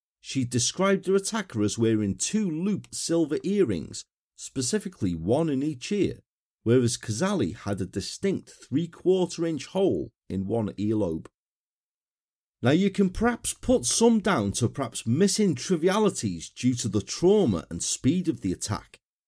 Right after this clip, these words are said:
the pain and discomfort Abigail was in at the time of the description she'd given, and having to give this description through the exhausting, painstaking method of blinking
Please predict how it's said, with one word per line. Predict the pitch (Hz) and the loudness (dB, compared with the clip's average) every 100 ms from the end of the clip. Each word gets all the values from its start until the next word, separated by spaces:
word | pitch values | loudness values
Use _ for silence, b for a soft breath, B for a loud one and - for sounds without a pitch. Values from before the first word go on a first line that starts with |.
| _ | _
the | - | -12
pain | - 120 127 117 | -2 2 4 4
and | 107 | 2
discomfort | - - - 101 92 - - | 0 -4 -2 -2 0 -4 -2
Abigail | 110 101 104 98 95 | -4 -2 0 0 0
was | 92 - | -4 -2
in | 98 | -2
at | 151 | -2
the | 101 | -6
time | - - 117 110 | -10 -4 -2 0
of | 95 | -2
the | 95 | -6
description | - - - 170 180 - 127 | -6 -8 -2 -2 -2 -4 -4
she'd | - 95 - | -2 -6 -6
given, | 85 80 85 - _ _ _ | -10 -6 -10 -10 _ _ _
and | 95 | -10
having | 98 143 160 | -4 -2 -2
to | 123 120 | -4 -2
give | 196 214 | -2 -2
this | 233 196 | -4 -4
description | 208 190 - 233 160 - 90 | -6 -6 -2 -2 -2 -6 -6
through | - 127 | -4 -2
the | 117 120 | 0 2
exhausting, | 110 - 127 190 214 - - 76 113 _ _ | 2 0 2 4 4 0 -6 -8 -10 _ _
painstaking | 151 185 190 - 190 185 185 175 | -2 0 0 0 0 0 -2 0
method | 214 185 90 82 - | -2 -2 -2 -4 -6
of | 85 - | -10 -4
blinking | 90 139 147 - - | -2 0 -2 -8 -12